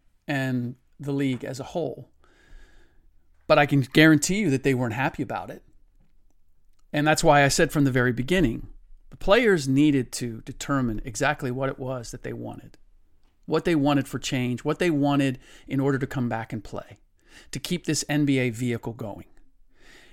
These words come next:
And I don't know that they did a very good job of it because they asked for some things that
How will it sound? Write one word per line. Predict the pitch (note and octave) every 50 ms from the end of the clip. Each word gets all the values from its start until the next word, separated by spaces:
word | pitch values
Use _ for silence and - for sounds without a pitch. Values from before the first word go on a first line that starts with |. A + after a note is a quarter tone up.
| - - -
And | C#3 C#3+ C#3+ D3 C#3+ C#3+ C#3+ C#3+ C#3 C3 - - - - - - - - - _ - _ -
I | - A2 C3
don't | D3+ D#3 D3+ -
know | E3 D#3+ D3+ C#3+
that | C#3+ C#3
they | D3 C#3
did | C3+ D3 C#3+ C3+
a |
very | A#2+ C3+ B2+ C3+ C3
good | A#2+ B2+ -
job | C3 B2 A#2+ B2 A#2+
of | A#2 A2+ A#2+
it | A#2+ - - - - - _ _ - _ - - - - - _
because | C#3+ B2+ - - C3 A#2+ A#2+ A#2+ A#2 A2+ - - - - - -
they | - E3 C#3 C#3 D3+
asked | C3+ C3+ C3+ C3 - -
for | - C#3 B2
some | - - C3+ A#2+ A#2 A2 G#2
things | - _ - D3+ B2+ B2 B2 A#2 -
that | D3+ B2+ A2+ A#2 - -